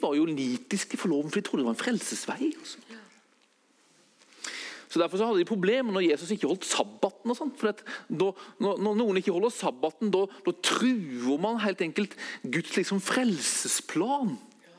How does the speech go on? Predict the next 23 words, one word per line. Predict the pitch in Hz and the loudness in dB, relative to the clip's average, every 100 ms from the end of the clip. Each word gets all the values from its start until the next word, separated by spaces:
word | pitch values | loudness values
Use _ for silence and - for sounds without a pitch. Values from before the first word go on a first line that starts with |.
| - - - - - - | -20 -20 -20 -20 -16 -4
Gud | 143 254 | 2 2
vil | 240 196 | 2 2
at | 190 | 2
vi | 202 | 2
skal | 247 254 | 2 4
holde | 220 | 4
loven, | 190 165 175 226 | 4 4 4 2
for | 220 | 2
da | 240 | 0
kommer | - 135 143 269 | 0 -2 0 2
han, | 302 175 - | 2 0 0
da | |
kommer | - - 151 160 | -2 0 0 2
Messias. | 247 - 208 381 - - - _ _ _ _ _ _ _ _ _ _ _ _ _ _ _ _ _ _ _ _ _ _ | 0 0 0 -2 -4 -18 -20 _ _ _ _ _ _ _ _ _ _ _ _ _ _ _ _ _ _ _ _ _ _
Så | - - | -6 0
det | - | 0
er | 381 | 2
det | - | 0
som | 190 147 | 0 2
driver | 123 104 107 196 | 2 2 2 2
de | |
egentlig, | 156 117 107 | 2 0 -2
altså. | 90 - | -4 -8